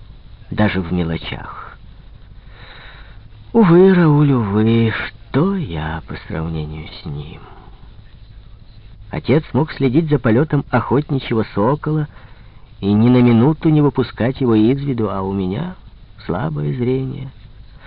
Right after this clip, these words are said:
Отец без труда сгибал пальцами подкову. Нет, я не унаследовал от него ни твердости руки во владении оружием,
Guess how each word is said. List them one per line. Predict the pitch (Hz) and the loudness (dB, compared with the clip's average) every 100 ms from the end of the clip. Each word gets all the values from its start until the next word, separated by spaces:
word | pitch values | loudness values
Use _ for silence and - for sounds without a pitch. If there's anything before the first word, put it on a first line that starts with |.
| - | -8
Отец | 98 104 120 135 | -6 -2 0 0
без | 117 131 | 0 -2
труда | - 131 123 135 | 0 2 4 2
сгибал | 120 123 131 | 2 4 4
пальцами | 120 123 123 127 | 2 0 0 0
подкову. | 120 120 - - 113 151 156 151 - - - - - - | 0 -2 -4 0 2 4 2 -2 -6 -16 -18 -20 -20 -6
Нет, | 240 208 107 - - | 0 2 0 -8 -8
я | 165 190 170 131 - - | -6 -2 -4 -4 -8 -10
не | 143 131 | -6 -2
унаследовал | 117 117 110 120 139 101 82 | 0 0 -2 -2 0 0 -2
от | 90 | -4
него | 98 98 | -2 0
ни | 104 104 | 0 0
твердости | 104 107 95 98 - | 0 0 -2 -6 -2
руки | 104 98 - 110 110 | 0 -2 -2 0 2
во | 107 | 2
владении | 104 95 101 101 | 2 0 0 0
оружием, | 98 98 123 160 160 160 151 | 0 0 0 -2 -4 -4 -4